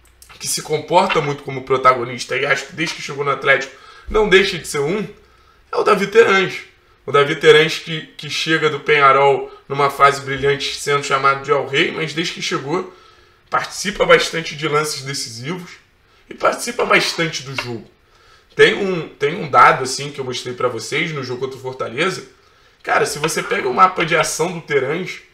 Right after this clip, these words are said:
e se você pega o mapa de calor do Atlético, o Atlético tá onde o Terãs tá. Então é realmente, o protagonismo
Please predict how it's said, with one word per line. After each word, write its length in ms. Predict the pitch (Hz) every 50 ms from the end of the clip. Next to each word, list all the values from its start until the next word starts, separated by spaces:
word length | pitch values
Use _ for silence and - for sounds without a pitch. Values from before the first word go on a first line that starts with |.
| _ _ _ _ _ _ _ - -
e 60 | 135
se 100 | - 160
você 240 | 143 156 151 - 151
pega 340 | 147 - 165 170 175 175 180
o 80 | 160
mapa 320 | 151 156 156 160 160 160 151
de 200 | - - 147 139
calor 440 | - 156 143 143 135 135 170 185 170
do 120 | 147 143
Atlético, 500 | 127 - - 123 147 160 - - - - - _ _ _ _ _ _ _ _ _ _ _
o 60 | - -
Atlético 420 | - - - - - - - -
tá 120 | - 220
onde 180 | 226 226 202 220
o 40 | 175
Terãs 440 | - 214 196 185 185 214 233 - -
tá. 360 | - 135 143 175 160 - - _ _ _ _ _ _ _ _ _ -
Então 260 | - 190 185 226 226
é 60 | 214 208
realmente, 500 | 214 - - - - 202 208 202 - 170
o 40 |
protagonismo 680 | - - - - 175 180 190 185 190 208 208 233 -